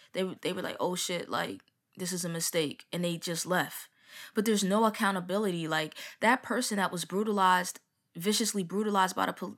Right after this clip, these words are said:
by that mob of police officers can't even account who did that to them.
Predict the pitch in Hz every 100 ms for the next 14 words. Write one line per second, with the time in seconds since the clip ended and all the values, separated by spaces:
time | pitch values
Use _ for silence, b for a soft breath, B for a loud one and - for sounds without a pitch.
0 | - 190 185 180 - 185 208 208 185 -
1 | - 151 - 208 208 202 202 - - 233
2 | 208 226 220 202 196 190 B B B B
3 | B 190 - 247 226 208 - 240 165 190
4 | 269 - 160 - 147 -